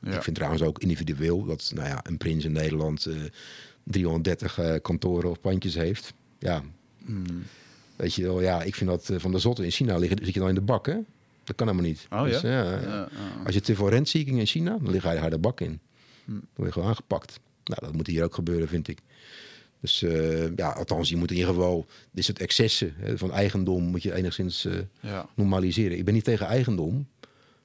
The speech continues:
Speaker 2: maar dit, dat rentseeking is natuurlijk ook in Nederland is totaal de kla-, de klauwen gelopen, vind ik.
Speaker 1: Mhm.
Speaker 2: Kijk naar de woningmarkt nu. Ik bedoel,
Speaker 1: Ja.
Speaker 2: het zijn echt geen burgers die al die prijs opdrijven, hoor. Het is gewoon het geld van de E C B. En,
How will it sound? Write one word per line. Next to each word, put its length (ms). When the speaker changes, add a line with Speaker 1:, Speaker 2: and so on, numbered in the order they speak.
Speaker 2:
maar 300
dit, 160
dat 140
rentseeking 520
is 60
natuurlijk 340
ook 100
in 80
Nederland 320
is 160
totaal 380
de 100
kla-, 180
de 100
klauwen 300
gelopen, 300
vind 180
ik. 100
Speaker 1:
Mhm. 360
Speaker 2:
Kijk 180
naar 140
de 80
woningmarkt 420
nu. 120
Ik 100
bedoel, 360
Speaker 1:
Ja. 100
Speaker 2:
het 80
zijn 120
echt 100
geen 80
burgers 280
die 160
al 80
die 80
prijs 280
opdrijven, 340
hoor. 100
Het 100
is 80
gewoon 180
het 80
geld 220
van 80
de 80
E 80
C 160
B. 60
En, 180